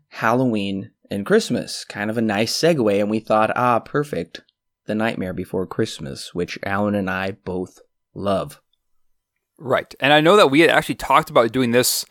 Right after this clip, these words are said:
Speaker 2: a couple of times, actually, and we just never really got it worked into the schedule, uh, with everything else that we were doing. I think at one point we had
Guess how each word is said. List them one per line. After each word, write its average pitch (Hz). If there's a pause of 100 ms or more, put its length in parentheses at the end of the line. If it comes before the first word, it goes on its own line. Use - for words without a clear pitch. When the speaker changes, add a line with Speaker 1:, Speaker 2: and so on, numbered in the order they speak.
(420)
Speaker 2:
a -
couple 277
of 220
times, 208
actually, 165
and 135
we 143
just 143
never 143
really 147
got 123
it 107
worked 117
into 120
the 117
schedule, 113 (420)
uh, 101
with 104
everything 110
else 123
that 113
we 104
were 98
doing. 95 (300)
I -
think 180
at 143
one 147
point 151
we 131
had 117